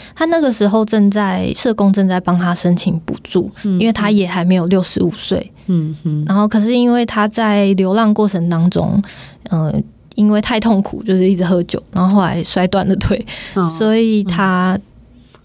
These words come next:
Speaker 1: 也没有办法再去做出众的工作。
Speaker 2: 嗯，嗯，嗯。
Speaker 1: 嗯。
Speaker 2: 那他到画室来画画吗？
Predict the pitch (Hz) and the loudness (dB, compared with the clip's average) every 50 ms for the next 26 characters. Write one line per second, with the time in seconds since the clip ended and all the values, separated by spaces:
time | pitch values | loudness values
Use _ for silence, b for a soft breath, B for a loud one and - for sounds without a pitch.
0 | b b b _ - 214 208 196 220 240 226 214 233 233 214 214 175 185 - 220 | b b b _ -4 -2 2 2 2 2 2 2 0 2 0 0 -2 -2 0 0
1 | 202 202 - 220 208 - - 208 202 - - 214 B B B B B B - - | 0 2 0 0 0 2 0 0 2 0 -2 -6 B B B B B B -8 -2
2 | - 226 233 226 - 226 202 185 170 160 - - - 190 190 - 196 196 - 208 | 0 0 0 0 2 0 0 0 -2 -4 -4 0 0 0 2 2 0 0 0 -2
3 | 202 - 226 202 185 180 170 156 185 190 175 170 170 156 160 180 196 180 - - | -2 0 0 2 2 2 0 0 0 2 2 2 2 2 2 2 0 0 0 -6
4 | - B B B B B B B B B B - - 359 339 - 330 330 330 - | -18 B B B B B B B B B B -4 -4 -4 -2 0 -2 -2 0 0
5 | 330 302 269 240 208 - - - - - 320 294 254 226 - - 247 202 175 151 | 0 0 2 0 0 -4 -6 -10 -8 -2 0 0 0 0 0 0 2 2 2 2
6 | 139 156 151 - 175 156 147 143 160 139 131 - - - 160 | 0 -2 0 0 -2 -2 0 0 -2 -2 -2 -4 -8 -10 -10